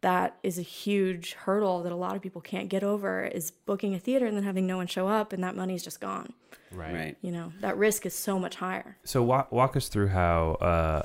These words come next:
Speaker 2: not necessarily your deal worked, but, like, profit share in general.
Speaker 1: So, like, um, when you're going into a, you're looking to book theaters,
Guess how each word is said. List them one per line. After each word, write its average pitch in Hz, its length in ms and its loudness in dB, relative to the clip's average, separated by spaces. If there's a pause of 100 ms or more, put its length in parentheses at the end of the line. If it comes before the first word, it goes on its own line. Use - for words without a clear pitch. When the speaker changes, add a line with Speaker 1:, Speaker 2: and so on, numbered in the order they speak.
(160)
Speaker 2:
not 92 260 0
necessarily 85 560 0
your 98 320 6
deal 80 280 0
worked, 73 420 -4
but, - 160 -4
like, 82 240 -6
profit 107 380 0
share 85 680 -2
in 90 220 -4
general. 76 640 -4
Speaker 1:
So, 220 180 0
like, 208 420 2
um, 196 460 0
when 202 140 2
you're 220 320 4
going 202 320 2
into 196 300 0
a, 180 280 2 (160)
you're 202 140 -2
looking 202 420 2
to 196 100 -2
book 175 380 -2 (100)
theaters, - 680 -2